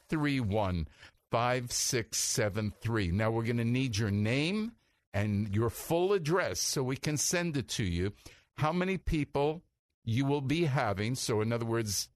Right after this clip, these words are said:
how many books you want. And I'm excited. Don't miss this opportunity. Now,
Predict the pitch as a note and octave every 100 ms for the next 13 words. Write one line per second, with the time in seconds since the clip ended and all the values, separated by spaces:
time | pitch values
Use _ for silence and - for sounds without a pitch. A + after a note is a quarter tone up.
0 | _ - A#2+ C#3 D3+ C3 C#3 - - G#2+
1 | G2+ F#2+ G#2+ - - _ _ - - G2+
2 | A#2+ B2+ A#2+ C#3 D#3+ D#3 - G3+ F#3 B2
3 | B2 D#3 D#3+ E3+ - E3 - D3+ D3+ D#3+
4 | - F3+ D#3 A2+ G#2+ A2 B2 A#2